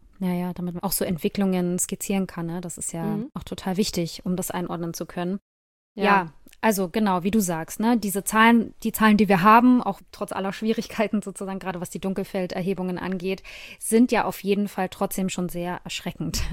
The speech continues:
Speaker 1: <laughs> Vor allem, wenn man bedenkt, dass das wahrscheinlich eben nur die Spitze des Eisberges ist, wegen all der Dinge, über die wir gerade schon gesprochen haben. Wenn man sich jetzt mal in die Lage der Kinder versetzt, ist das Ganze natürlich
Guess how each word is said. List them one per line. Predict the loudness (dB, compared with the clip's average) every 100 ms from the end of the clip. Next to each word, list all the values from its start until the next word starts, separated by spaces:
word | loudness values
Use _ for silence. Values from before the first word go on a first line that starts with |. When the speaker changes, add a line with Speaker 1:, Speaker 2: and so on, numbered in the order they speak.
| -8 -14
Speaker 1:
<laughs> | -16 -18 -4
Vor | 0 4
allem, | 6 6
wenn | 4
man | 4
bedenkt, | 2 2 6 8 6 4
dass | -4
das | -4 -2
wahrscheinlich | 0 2 2 2 0 -2
eben | 0
nur | 2 2
die | 0
Spitze | -2 -2 -2
des | -2
Eisberges | -4 -4 -4 -6 -8 -12
ist, | -14 -16 -12
wegen | -10 -8
all | -6
der | -4
Dinge, | 0 0
über | -2
die | -4 -4
wir |
gerade | -4 -6
schon | -6 -8
gesprochen | -8 -12 -10 -8
haben. | -2 0 0 -4 -10 -14 -18 -20 _ _ _ _ _ _ _ 0
Wenn | 4
man | 4
sich | 4 2
jetzt | 0 2
mal | 2 2
in | 2
die | 0
Lage | 4 4 4 2 0 0 -2
der | -2 -2
Kinder | 2 4 4 0
versetzt, | -8 -8 -6 -6 -6
ist | -8 -6
das | -2
Ganze | 0 0
natürlich | -2 0 -2 -4